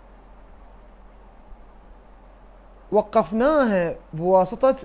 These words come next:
سبرنجات اثنين. دائمًا انتم شايفين العربة مال، مال، مال القطار بالنهايتين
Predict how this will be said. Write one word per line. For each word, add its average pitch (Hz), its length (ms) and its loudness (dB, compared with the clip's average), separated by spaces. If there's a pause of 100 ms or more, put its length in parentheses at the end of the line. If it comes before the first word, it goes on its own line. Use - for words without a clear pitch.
سبرنجات 185 640 -4
اثنين. 180 420 -6
دائمًا 185 260 -6
انتم 170 160 -10
شايفين 170 360 -4
العربة 160 360 -4
مال، 139 240 -8
مال، 143 180 -8 (320)
مال 147 100 -6
القطار 131 440 -10 (200)
بالنهايتين 165 960 -4